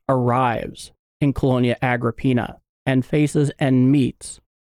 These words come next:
Posthumus and his troops, he and his coterie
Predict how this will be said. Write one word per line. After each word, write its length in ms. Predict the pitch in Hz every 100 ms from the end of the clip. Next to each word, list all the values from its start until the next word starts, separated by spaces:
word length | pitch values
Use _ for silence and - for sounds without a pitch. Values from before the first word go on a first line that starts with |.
| _ -
Posthumus 560 | 131 120 - 131 123 -
and 140 | 131
his 180 | 120 113
troops, 600 | - - 120 - - - _ _ _ -
he 340 | 196 208 220
and 160 | 170 165
his 140 | 165
coterie 720 | - - 160 123 - - -